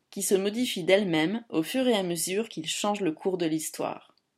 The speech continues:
Ce foisonnement narratif est également amplifié par l'insertion d'une comédie romantique gay, ou encore du scénario d'un film inspiré de l'histoire en train de se raconter.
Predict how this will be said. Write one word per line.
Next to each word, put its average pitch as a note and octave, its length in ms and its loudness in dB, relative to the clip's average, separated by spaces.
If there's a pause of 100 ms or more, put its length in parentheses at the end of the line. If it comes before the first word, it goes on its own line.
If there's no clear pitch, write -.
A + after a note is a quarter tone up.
(380)
Ce F#3 200 0
foisonnement F#3+ 440 6
narratif G#3 500 4
est G#3+ 140 -2
également G3+ 360 6
amplifié F#3+ 420 -2
par F3 160 4
l'insertion G3 560 0
d'une E3 240 -2
comédie G3 460 0
romantique D#3+ 580 -2
gay, D#3+ 340 2 (440)
ou G3+ 120 4
encore C4 300 6
du G3 160 0
scénario A#3 480 4
d'un G3 160 2
film B3+ 320 2
inspiré G3+ 420 0
de F3+ 60 -6
l'histoire G#3+ 400 2
en F3 80 0
train F#3+ 200 -4
de F#3+ 60 -4
se - 140 -4
raconter. E3 560 -4